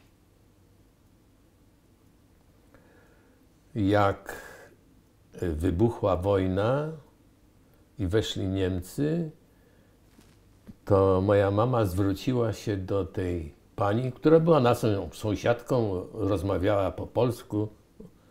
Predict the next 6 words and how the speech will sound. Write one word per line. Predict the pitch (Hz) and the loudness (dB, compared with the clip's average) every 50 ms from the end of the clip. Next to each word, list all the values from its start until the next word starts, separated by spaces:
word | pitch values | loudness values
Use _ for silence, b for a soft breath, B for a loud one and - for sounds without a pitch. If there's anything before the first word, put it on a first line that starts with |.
| b b b b b b b b b b b - | b b b b b b b b b b b -6
również, | 101 95 110 110 110 104 107 107 98 101 101 - - - - - _ _ _ _ _ b b b b b b b b b b | -2 0 2 2 2 2 0 0 0 0 -2 -4 -8 -16 -18 -20 _ _ _ _ _ b b b b b b b b b b
czy | - - - 110 | -10 -2 2 6
mogłaby | 110 117 139 135 139 127 113 120 117 | 6 6 8 8 6 6 6 4 4
dla, | 101 92 107 107 104 101 98 98 95 95 90 90 90 - _ _ _ _ _ _ _ _ _ | 4 4 2 4 4 2 2 2 0 -2 -4 -8 -10 -14 _ _ _ _ _ _ _ _ _
dla | 131 101 101 104 101 98 | -4 0 0 2 2 2
dzieci | 92 85 87 139 147 147 - - 131 117 107 107 107 104 98 | 0 2 2 2 2 2 -2 -4 -2 -2 -2 -2 -4 -6 -8